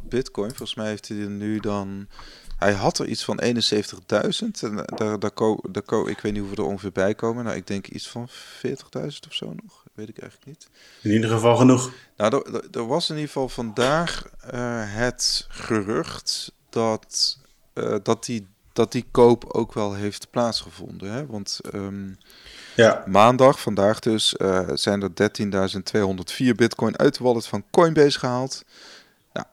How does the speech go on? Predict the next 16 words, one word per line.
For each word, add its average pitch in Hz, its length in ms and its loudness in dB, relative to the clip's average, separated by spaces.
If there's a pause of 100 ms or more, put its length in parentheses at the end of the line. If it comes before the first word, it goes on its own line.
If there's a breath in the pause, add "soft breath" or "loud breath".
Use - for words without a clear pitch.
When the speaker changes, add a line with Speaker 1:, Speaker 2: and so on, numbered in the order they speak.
(140)
Speaker 1:
dat, 104 240 -10
het - 140 -12
ging 127 280 -8
over 104 300 0
zesendertig 113 580 -4
losse 104 340 -2
transacties. - 760 -8 (680)
Elk, 143 340 2
eh, 110 200 2
van 104 120 -4
tussen 117 300 -4
de 101 300 4
driehonderdeenenvijftig 113 880 -4
en 85 100 -12
driehonderdeenennegentig 101 1000 -6
Bitcoin. 190 540 4